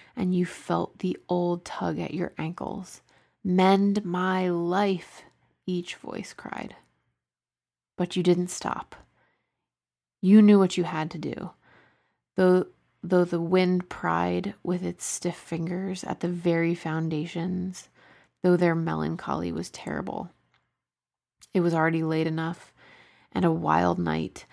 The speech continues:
and the road full of fallen branches and stones. But little by little, as you left their voices behind,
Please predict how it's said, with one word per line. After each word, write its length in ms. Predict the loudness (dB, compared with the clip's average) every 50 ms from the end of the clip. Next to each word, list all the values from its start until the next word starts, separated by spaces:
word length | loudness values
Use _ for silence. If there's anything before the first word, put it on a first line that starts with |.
| -20 -20 -20 -14 -6
and 180 | -4 -2 0
the 100 | 0 0
road 520 | 0 0 0 -2 0 0 0 0 -2 -4 -6
full 300 | -10 -6 -6 -4 -4 -4
of 100 | -6 -10
fallen 560 | -12 -6 0 2 2 2 2 0 -2 -2 -2
branches 640 | -2 -2 -2 -2 -4 -6 -6 -8 -8 -10 -10 -12 -12 -12
and 140 | -14 -14 -14
stones. 800 | -12 -10 -10 -8 -6 -6 -8 -8 -8 -10 -12 -12 -14 -18 -20 _ _ _ _ _ _ _ _ _ _ _ _ _ _ _ _ _ _ _ 0
But 160 | 0 0 2
little 200 | 2 4 4 6
by 140 | 6 6 4
little, 420 | 4 0 -2 -2 -2 -4 -4 -6 _ _ _ _ _ _ _ _ _ -6
as 220 | -2 -2 0 2
you 100 | 0 0
left 380 | 0 0 -2 -2 -2 -4 -8 -6
their 140 | -4 -4 -2
voices 400 | -2 -2 -4 -4 -4 -6 -8 -6
behind, 640 | -6 -8 -8 -6 -8 -8 -8 -6 -6 -8 -8 -10